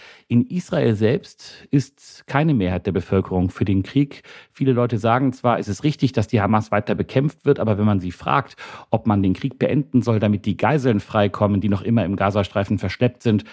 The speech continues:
achtundfünfzig Geiseln, davon vielleicht zwanzig noch am Leben, dann sind viele dafür, den Krieg zu beenden. Tatsächlich hält sich aber das Mitgefühl der meisten Menschen in Israel für die humanitäre Lage im Gazastreifen in engen Grenzen.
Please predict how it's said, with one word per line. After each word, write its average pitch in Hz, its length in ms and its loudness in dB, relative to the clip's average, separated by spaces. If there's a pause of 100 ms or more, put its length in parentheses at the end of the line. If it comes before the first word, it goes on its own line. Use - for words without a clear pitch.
(160)
achtundfünfzig 107 680 0
Geiseln, 107 460 0
davon 101 380 0
vielleicht 95 300 -2
zwanzig 117 320 0
noch 92 140 0
am 90 120 0
Leben, 117 360 2 (180)
dann 113 140 -2
sind 113 160 0
viele 139 200 0
dafür, 113 280 2
den 104 160 0
Krieg - 280 -4
zu - 140 -2
beenden. 110 520 -2 (260)
Tatsächlich 131 440 0
hält 120 140 0
sich 110 160 -4
aber 101 80 2
das 95 180 0
Mitgefühl 123 480 0
der 101 140 2
meisten 113 400 -2
Menschen 107 320 0
in 95 80 2
Israel 98 460 0
für - 100 -6
die 98 120 -2
humanitäre 104 480 0
Lage 98 280 0
im 98 140 -2
Gazastreifen 101 880 0
in 98 180 -2
engen 104 300 0
Grenzen. 123 540 0